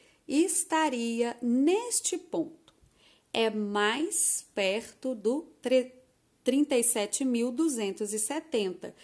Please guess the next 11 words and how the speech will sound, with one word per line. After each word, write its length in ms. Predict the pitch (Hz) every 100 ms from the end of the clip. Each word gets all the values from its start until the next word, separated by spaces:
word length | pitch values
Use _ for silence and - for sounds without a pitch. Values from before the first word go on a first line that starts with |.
| - -
Então, 500 | 226 214 247 277 269
arredondando 840 | - 202 196 208 208 202 196 285 339
esse 260 | 339 320
número 340 | 269 226 208 196
para 280 | - 190 185
a 20 |
dezena 500 | 175 170 185 190 240
mais 280 | 294 320 -
próxima, 560 | 214 190 196 240 240
ficaria 760 | - 240 233 285 262 202 156 - _ _ _ _ _
trinta 580 | 208 208 247 294 277